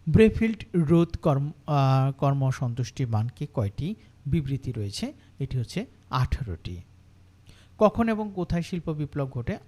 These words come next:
সতেরোশো পঞ্চাশ থেকে আঠারোশো পঞ্চাশ সালের মাঝামাঝি ইংল্যান্ডে। এখন আমরা এই অধ্যায় থেকে কর্মসন্তুষ্টি বলতে কী বুঝো, কর্মসন্তুষ্টি বিশ্লেষণের জরিপ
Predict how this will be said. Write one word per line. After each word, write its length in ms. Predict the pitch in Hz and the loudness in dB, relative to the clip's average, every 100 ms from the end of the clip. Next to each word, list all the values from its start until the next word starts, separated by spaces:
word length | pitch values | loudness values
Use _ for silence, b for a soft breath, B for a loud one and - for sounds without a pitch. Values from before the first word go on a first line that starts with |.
| - | -20
সতেরোশো 460 | - 160 147 135 135 - | -6 -4 -2 -4 -4 -2
পঞ্চাশ 420 | 127 135 135 - | -2 0 -2 -2
থেকে 240 | 160 - - | -6 -4 -8
আঠারোশো 400 | 131 123 131 139 - | -4 2 2 2 2
পঞ্চাশ 360 | 104 101 113 | 2 2 0
সালের 200 | - 110 | 2 2
মাঝামাঝি 600 | 131 104 101 113 123 247 277 B B | 2 2 2 0 0 0 -2 B B
ইংল্যান্ডে। 560 | 185 127 92 80 80 69 - - - - B B B B | -4 -2 -4 -8 -12 -16 -20 -20 -20 -20 B B B B
এখন 220 | 190 233 | 2 4
আমরা 200 | 233 220 | 4 0
এই 200 | 254 208 | 0 2
অধ্যায় 260 | 175 165 180 | 2 2 -2
থেকে 280 | 180 170 214 | -4 -4 -2
কর্মসন্তুষ্টি 800 | 175 165 160 - 156 143 - 170 | 0 0 0 -4 -6 -6 -6 -4
বলতে 320 | 156 151 160 | -2 -4 -6
কী 180 | - 123 | -4 -4
বুঝো, 320 | 131 - - | -4 -4 -4
কর্মসন্তুষ্টি 760 | 170 143 139 143 131 135 - | -4 -4 -4 -6 -6 -6 -6
বিশ্লেষণের 680 | 135 131 - 135 127 135 123 120 | -6 -6 -6 -4 -2 2 2 6
জরিপ 260 | 135 147 | 6 6